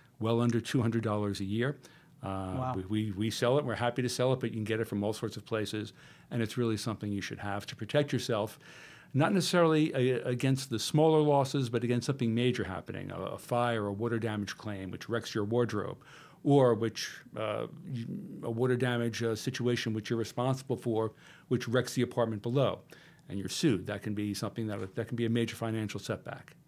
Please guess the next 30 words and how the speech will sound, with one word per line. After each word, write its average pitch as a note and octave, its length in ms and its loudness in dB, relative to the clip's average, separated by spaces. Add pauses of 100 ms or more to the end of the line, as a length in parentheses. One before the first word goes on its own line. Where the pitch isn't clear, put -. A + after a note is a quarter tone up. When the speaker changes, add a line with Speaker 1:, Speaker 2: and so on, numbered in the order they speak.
(800)
Speaker 2:
I E3+ 120 -2
can C#3+ 100 2
tell D#3+ 180 0
you D3 120 2
that C3+ 80 0
my, B2+ 480 0
uh, A#2 320 -4
laundry D#3 520 2
bills C3+ 360 0
were C3 120 0
more C#3+ 320 2
than C3+ 200 0
the C3 120 2
annual C#3+ 420 2
cost C#3+ 500 -2
of A#2 260 -6
the A#2+ 100 -6
renter's A#2+ 380 -4
insurance A2+ 420 -8
if - 80 -14
I B2 100 -4
had B2 120 -6
known. A#2+ 400 -4 (720)
Uh, - 220 -4
what, A#3+ 260 -2
what C#4+ 180 0
else C4+ 160 2
should D3+ 260 -2
renters C#3 540 0
know? G2+ 300 -6